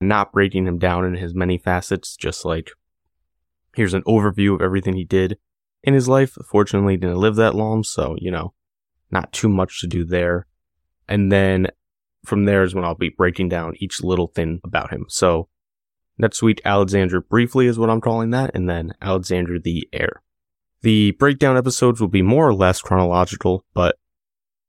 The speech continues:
I wanted to give an actual chronological overview of his life before we get in, into everything. It just felt better to me so that you would know exactly what's going on, more or less. But yeah, let's get into it. Quick refresher,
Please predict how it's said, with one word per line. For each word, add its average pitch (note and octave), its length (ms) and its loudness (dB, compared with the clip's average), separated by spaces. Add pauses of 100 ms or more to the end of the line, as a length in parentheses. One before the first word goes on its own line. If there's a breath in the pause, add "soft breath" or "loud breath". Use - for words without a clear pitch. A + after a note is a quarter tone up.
(340)
I G#2 60 0
wanted G#2 280 4
to F#2 80 -4
give F#2 220 0
an F2+ 100 0
actual F#2+ 600 -2 (680)
chronological G2 680 2
overview G#2 420 2
of F#2+ 60 -2
his F#2+ 160 -4
life G#2+ 320 2
before G#2 320 0
we A#2+ 100 4
get A#2 140 4
in, A#2+ 280 0
into C3 540 -2
everything. C3+ 480 -2
It B2 80 -12
just - 240 -6
felt G2 320 2
better G2 240 4
to G2 80 4
me G2+ 160 2
so F2+ 220 0
that E2 240 0
you F2+ 100 -2
would F2+ 140 0
know F2 160 0
exactly F2 360 -2
what's F2+ 160 -6
going F#2 220 -2
on, F#2 280 -2 (100)
more G2 180 -10
or G2 60 -6
less. G2+ 400 -8
But B2+ 80 0
yeah, D3+ 100 0 (800)
let's G2+ 180 -4
get A2+ 120 0
into B2+ 220 0
it. - 120 -6 (340)
Quick - 240 0
refresher, G#2+ 640 0